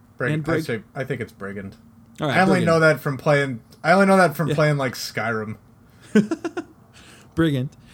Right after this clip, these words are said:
Speaker 2: So, anyways, Brigand ends up shooting Doctor Strange to take him out, but he shoots him with the gun that Hitler killed himself with.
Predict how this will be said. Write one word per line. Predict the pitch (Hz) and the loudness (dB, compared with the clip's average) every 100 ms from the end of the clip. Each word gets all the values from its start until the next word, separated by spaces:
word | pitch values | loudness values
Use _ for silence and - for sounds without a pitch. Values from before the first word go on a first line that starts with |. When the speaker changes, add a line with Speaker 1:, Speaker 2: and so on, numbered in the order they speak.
| - | -14
Speaker 2:
So, | - | -6
anyways, | 190 240 202 135 | -2 2 2 0
Brigand | 107 180 269 226 | -2 -2 -2 -6
ends | 175 | -4
up | 190 - | -6 -8
shooting | - - 208 208 170 | -10 -4 -2 0 -2
Doctor | 151 143 139 | -4 -4 -8
Strange | - 156 151 131 | -6 -6 -4 -4
to | - | -8
take | 110 139 | -8 -6
him | 127 - | -6 -8
out, | 131 127 - - | -6 -4 -6 -8
but | 139 | -6
he | 151 | -4
shoots | 143 - 214 214 | -4 -4 -4 -2
him | 233 214 170 - | 0 2 0 -2
with | 139 143 - - | 0 0 -2 -6
the | 127 | -2
gun | 131 120 135 170 | -2 0 0 0
that | 151 113 | -2 -6
Hitler | - 151 156 135 | -6 -8 -4 -6
killed | - 143 143 | -2 -2 0
himself | 123 110 - - - | -2 -4 -8 -10 -8
with. | 110 80 - | -8 -10 -14